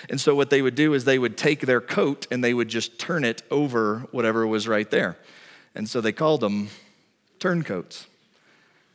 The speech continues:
Or you might know the name traitor. That's what he's saying. You're a traitor to the gospel.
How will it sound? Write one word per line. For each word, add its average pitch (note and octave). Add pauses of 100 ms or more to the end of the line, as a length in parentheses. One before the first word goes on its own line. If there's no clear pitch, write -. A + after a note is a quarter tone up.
(380)
Or G#2+
you B2
might C3+
know A2
the G#2+
name G#2+
traitor. A2+ (1300)
That's -
what B2+
he's G#2
saying. B2
You're A2
a C3
traitor C3 (440)
to -
the A2+
gospel. F3+